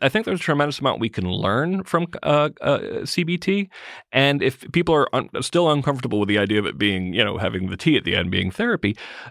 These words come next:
it's important to understand that cognitive behavioral therapy is essentially, um, a, a,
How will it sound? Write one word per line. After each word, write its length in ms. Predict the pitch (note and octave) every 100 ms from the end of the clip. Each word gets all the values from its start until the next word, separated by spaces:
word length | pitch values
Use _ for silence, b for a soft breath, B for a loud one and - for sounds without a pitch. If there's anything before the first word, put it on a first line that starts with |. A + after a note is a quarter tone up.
| -
it's 160 | C3 D#3
important 320 | D#3 A#3 A3
to 60 |
understand 640 | G2+ C#3 - C3 A#2+ A#2 G#2
that 240 | G#2 G2+ - _
cognitive 340 | D#3 G3+ A3+
behavioral 360 | D3+ C#3+ A#2+ G#2+
therapy 380 | A2 G#2 G2+ F#2+
is 200 | A#2 A2+
essentially, 1000 | B2 - - G#3 - C3+ A2 G2 G2 -
um, 420 | - G2+ F#2+ F#2+ -
a, 360 | G2+ G2 F#2 F#2
a, 360 | G#2+ - A2